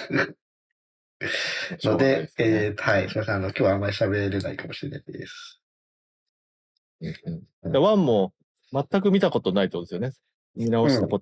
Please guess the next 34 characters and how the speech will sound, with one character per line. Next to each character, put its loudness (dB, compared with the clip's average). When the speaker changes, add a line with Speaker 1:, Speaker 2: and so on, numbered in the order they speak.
Speaker 1:
う -4
ん。 -4
Speaker 2:
見 -4
直 0
し -2
な 4
い 2
と -2
か 0
じ -6
ゃ -6
な -8
く -20
て -18
ね。 -4
Speaker 1:
そ 2
う 0
で -4
す -4
ね。 0
Speaker 2:
う 0
ん。 -2
Speaker 1:
は 4
い。 -2
な-、 4
な 4
ん -2
で、 0
え 2
ー -20
っ -20
と、 2
そ -2
の、 2